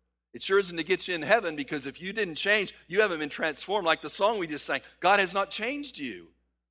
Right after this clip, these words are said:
You need to ask that question, "Have I really, by faith, come to trust Christ as my Savior?" Let me say a word to believers about this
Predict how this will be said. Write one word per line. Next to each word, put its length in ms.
You 100
need 100
to 80
ask 200
that 180
question, 340
"Have 140
I 80
really, 400
by 200
faith, 420
come 160
to 80
trust 320
Christ 340
as 120
my 120
Savior?" 540
Let 80
me 60
say 180
a 60
word 260
to 100
believers 500
about 300
this 340